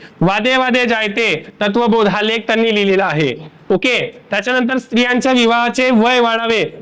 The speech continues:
यासाठी आयुष्यभर त्यांनी प्रयत्न केलेले आहेत. विधवा पुनर्विवाहास पाठिंबा दिलेला आहे आणि तेरा मार्च अठराशे त्र्याण्णव मध्ये महर्षी धोंडो केशव कर्वे यांच्या पुनर्विवाहाच्या निमंत्रण पत्रिकेवर आगरकर व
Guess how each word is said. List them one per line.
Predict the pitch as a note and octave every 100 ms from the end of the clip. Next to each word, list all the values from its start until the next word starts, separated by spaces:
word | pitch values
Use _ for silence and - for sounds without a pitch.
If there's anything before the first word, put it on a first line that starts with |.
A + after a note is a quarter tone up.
| -
यासाठी | A3+ A#3 A#3 B3+
आयुष्यभर | G3+ G3+ B3+ A#3 A#3
त्यांनी | A3+ B3
प्रयत्न | C#4 - G#3+ G#3 A3
केलेले | A3+ A3+ A3+
आहेत. | A3+ B3+ B3+ - - -
विधवा | F3 G#3+ A#3 C#4+
पुनर्विवाहास | C#4+ C4 C4 B3 A#3+ B3 -
पाठिंबा | A3+ B3 B3
दिलेला | B3 B3 B3 B3
आहे | A#3+ C4+ C#4 - -
आणि | G3+ B3+
तेरा | B3+ A3+ B3 C#4+
मार्च | C#4 C4+ A#3+
अठराशे | A3+ A#3 A#3+
त्र्याण्णव | A3+ A3+ A3+ A#3
मध्ये | A3+ A#3 C#4+ C#4 - -
महर्षी | F3 A3+ A#3+ B3 D4
धोंडो | A#3+ A3+ A#3+
केशव | A#3 A3+ A3+ G#3
कर्वे | G#3 A#3 B3
यांच्या | A3 G#3+ G3+ C4 G#3+ A#3+ - -
पुनर्विवाहाच्या | G#3 A#3+ C4+ C4 A#3+ A3+ A3 A#3+
निमंत्रण | A3 A3+ B3 B3+ C4
पत्रिकेवर | A#3+ G3+ A#3 A#3 A3+ F#3+ - - -
आगरकर | F#3 G3+ B3 C4 C4+ A3+ C#3+ -
व | -